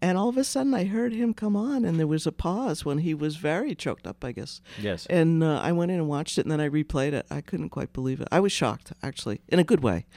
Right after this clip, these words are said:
Speaker 1: I
Speaker 2: Me
Speaker 1: was
Speaker 2: too.
Speaker 1: shocked that he, um, and I think he's gonna go down. He's gonna be the Margaret Chase Smith of, you know, she, she spoke up
Speaker 2: I don't know
Speaker 1: against
Speaker 2: who that is.
Speaker 1: McCarthy. She was a s-, senator from Maine. And
Speaker 2: Oh.
Speaker 1: she was the first, I, somebody else always gets the credit.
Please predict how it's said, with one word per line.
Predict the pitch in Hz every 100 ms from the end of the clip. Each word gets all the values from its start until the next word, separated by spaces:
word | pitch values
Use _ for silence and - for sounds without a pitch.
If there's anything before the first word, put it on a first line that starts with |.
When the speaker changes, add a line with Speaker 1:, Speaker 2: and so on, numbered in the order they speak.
| - -
Speaker 1:
I | -
Speaker 2:
Me |
Speaker 1:
was | 147
Speaker 2:
too. | 180
Speaker 1:
shocked | 165 113 - -
that | - 151
he, | - 156 151 147
um, | 139 151 - - - - - -
and | 190 190 190
I | 208
think | 226 196
he's | 226 -
gonna | 185
go | 180
down. | 175 175
He's | 214
gonna | 226 190
be | 180
the | 175
Margaret | 170 165 165
Chase | - 160 165
Smith | 170 214 170 - - -
of, | 165 147 151 - - - _ _ -
you | 175
know, | 147
she, | - 180 175 -
she | - 185
spoke | - 190 180
up | 180 -
Speaker 2:
I |
don't | -
know | -
Speaker 1:
against | 139 123
Speaker 2:
who |
that | 131 127
is. | 127 - -
Speaker 1:
McCarthy. | 180 - 175 185 175
She | 165 233
was | 220 233
a |
s-, | 190 - - - -
senator | - - 196 226 180
from | - 165
Maine. | 170 156 143 - _ - - -
And | 185 180
Speaker 2:
Oh. | 220 285
Speaker 1:
she | - 214 214
was | 208 202
the | 190
first, | - 190 - -
I, | 180
somebody | - 247 277
else | 185 196
always | 165
gets | 147 151 -
the |
credit. | 156 - 151 180